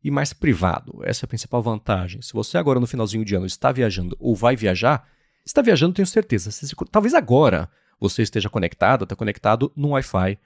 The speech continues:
que você não conhece, que você não controla, não sabe como é que tá a segurança, não sabe quais dados são coletados, então os sites que você tá acessando, os servidores, qual que é o seu dispositivo, quem é você, né?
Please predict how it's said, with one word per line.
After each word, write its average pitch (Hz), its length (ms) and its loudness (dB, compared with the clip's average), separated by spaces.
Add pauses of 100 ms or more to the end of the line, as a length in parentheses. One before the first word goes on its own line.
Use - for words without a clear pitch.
(260)
que - 120 -2
você 87 260 -2
não 87 100 -4
conhece, 127 880 2
que - 80 -8
você 98 240 -4
não 92 120 -4
controla, 117 720 2
não 117 60 -4
sabe 113 160 -6
como 107 140 -8
é - 20 -6
que - 60 -12
tá 107 120 0
a - 20 0
segurança, 127 800 2 (300)
não 113 80 -6
sabe 113 220 -2
quais 139 300 2
dados 113 300 -2
são 107 140 -8
coletados, 107 680 0
então 107 200 -6
os 101 60 -8
sites 98 240 -8
que - 80 -14
você 101 180 -10
tá 95 120 -6
acessando, 98 720 -4 (300)
os 107 140 -4
servidores, 98 840 2 (240)
qual 147 160 4
que - 100 -2
é - 20 4
o 127 40 2
seu 135 140 -4
dispositivo, 113 720 -4
quem 202 220 2
é 190 40 4
você, 151 480 -2
né? 139 120 -14